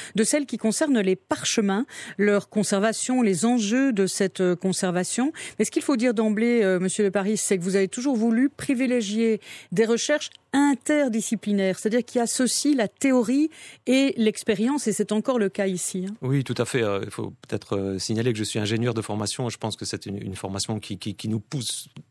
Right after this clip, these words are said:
Speaker 2: dès les études à, à, à l'interdisciplinarité, et j'y, j'y trouve un, un énorme contentement.
Speaker 1: Mhm.
Speaker 2: Euh, ce qui m'a intéressé, juste brièvement, peut-être dans le parchemin, c'est la, la, l'aspect matériau. Il s'agit d'un matériau, donc le collagène, donc la peau animale,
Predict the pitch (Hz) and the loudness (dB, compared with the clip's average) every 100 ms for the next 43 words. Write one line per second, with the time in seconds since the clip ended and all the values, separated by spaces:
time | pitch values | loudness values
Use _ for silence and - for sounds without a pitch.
0 | _ 123 104 151 139 107 107 - 113 95 | _ -6 0 0 0 -2 -4 -6 -6 -6
1 | 85 - 101 - - - 98 92 98 92 | -8 -10 -12 -14 -14 -8 -6 -4 -6 -8
2 | 98 92 - - 95 92 90 123 107 95 | -8 -10 -12 -10 -8 -8 -8 -4 -4 -6
3 | - - 95 113 98 92 - _ - 98 | -8 -12 -8 -6 -6 -6 -10 _ -8 -4
4 | 117 113 104 - 90 90 85 95 104 - | -2 -2 -4 -8 -8 -10 -10 -12 -12 -10
5 | 185 196 - 92 87 87 87 85 - - | -8 -8 -8 -8 -6 -6 -6 -10 -16 -18
6 | - 107 120 123 117 117 - 120 117 120 | -10 -6 -2 -2 -2 -2 -2 -2 -2 -4
7 | 98 - 107 104 101 113 131 110 - 101 | -8 -8 -6 -4 -4 -2 -2 -4 -6 -6
8 | 104 95 101 95 - 104 127 139 - 101 | -6 -6 -6 -6 -6 -4 -4 -2 -2 -4
9 | 101 - 92 90 92 - 95 92 - - | -6 -6 -6 -4 -6 -4 -6 -6 -8 -6
10 | 131 131 - 98 110 98 98 101 98 104 | -4 -2 -4 -6 -6 -6 -6 -6 -8 -6
11 | 107 95 85 87 - 95 92 107 135 95 | -6 -6 -10 -10 -6 -4 -2 -2 -4 -6
12 | 87 85 - 95 92 95 123 156 | -10 -12 -8 -6 -6 -8 -8 -8